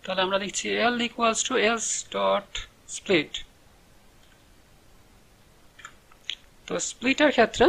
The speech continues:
আমাদের একটা সেপারেটর বলতে হয়। তো সেপারেটর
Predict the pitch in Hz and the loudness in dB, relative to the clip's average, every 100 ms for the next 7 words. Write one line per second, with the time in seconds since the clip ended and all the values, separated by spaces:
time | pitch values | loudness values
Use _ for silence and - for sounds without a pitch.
0 | 403 202 214 226 226 226 - 247 277 277 | 4 0 -2 -2 -2 0 2 6 6 8
1 | 262 220 196 180 294 - - - - 185 | 8 8 8 8 6 2 -14 -18 -12 -4
2 | 208 208 247 262 277 233 | 0 4 4 6 4 4